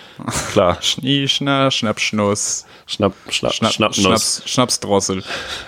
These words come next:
Speaker 1: Ja. Nee, das aber, äh, der, der letzte Gutschein, den ich hatte für, für Kleidung, den ich nicht verwende. Ich würde auch sagen, achtzig Prozent aller Gutscheine werden nicht verwendet. So meine, meine grobe Schätzung.
Speaker 2: Meinst du, das ist die Quote?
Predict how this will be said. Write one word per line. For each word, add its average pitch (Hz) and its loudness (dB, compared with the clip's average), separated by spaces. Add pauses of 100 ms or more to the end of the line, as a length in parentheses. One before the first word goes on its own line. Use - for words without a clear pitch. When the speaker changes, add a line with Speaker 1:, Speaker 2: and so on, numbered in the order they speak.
(1200)
Speaker 1:
Ja. 95 2 (560)
Nee, 127 4
das - 2
aber, 104 4
äh, 98 6
der, 95 4
der 92 2
letzte 120 2
Gutschein, 156 -2
den 107 -2
ich 104 -2
hatte 95 -2
für, 101 -2
für - -8
Kleidung, 131 0
den 107 -2
ich 110 -6
nicht 113 -4
verwende. 87 0 (220)
Ich - -4
würde 120 4
auch 101 2
sagen, 101 2
achtzig 104 -2
Prozent 95 2
aller 87 4
Gutscheine 90 0
werden 80 0
nicht - -6
verwendet. - -6 (220)
So 90 -2
meine, 82 0 (100)
meine - -4
grobe - -8
Schätzung. - -8
Speaker 2:
Meinst 120 -2
du, 131 -2
das 107 -2
ist - -10
die 92 -8
Quote? 104 -4